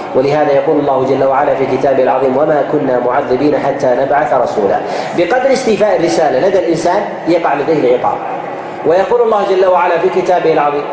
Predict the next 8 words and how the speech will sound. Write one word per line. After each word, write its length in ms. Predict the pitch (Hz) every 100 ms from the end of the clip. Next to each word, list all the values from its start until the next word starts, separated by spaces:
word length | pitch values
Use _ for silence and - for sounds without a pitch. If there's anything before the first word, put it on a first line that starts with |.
| - - - 156
"وإن 300 | 190 220 220
أحد 340 | 220 208 202 190
من 240 | 175 180 160
المشركين"، 420 | 151 165 165 160
يعني 200 | 175 180
يا 200 | 185 202
محمد، 560 | 165 147 135 110 - 180
"استجارك 680 | 180 165 156 185 180 180